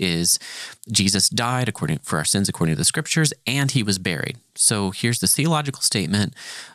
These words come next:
tied with this thing that happened in space-time history. Christianity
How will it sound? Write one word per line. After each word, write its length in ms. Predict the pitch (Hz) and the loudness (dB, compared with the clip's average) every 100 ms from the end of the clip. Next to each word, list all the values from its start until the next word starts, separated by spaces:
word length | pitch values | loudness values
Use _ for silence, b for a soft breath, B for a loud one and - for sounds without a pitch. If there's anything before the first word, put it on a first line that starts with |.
| B | B
tied 300 | - 131 143 | -2 0 -2
with 340 | 107 98 98 - | 0 0 0 -6
this 520 | 98 92 87 - - - | -2 0 2 2 0 -4
thing 240 | - 110 | 0 0
that 100 | - | 0
happened 260 | 104 98 90 | -2 -2 0
in 80 | |
space-time 500 | 95 - 82 - 82 | 0 0 -2 -2 -2
history. 380 | - 120 - - | 0 -2 -2 -8
Christianity 800 | - 101 - 101 85 82 80 | -4 -2 0 2 2 2 0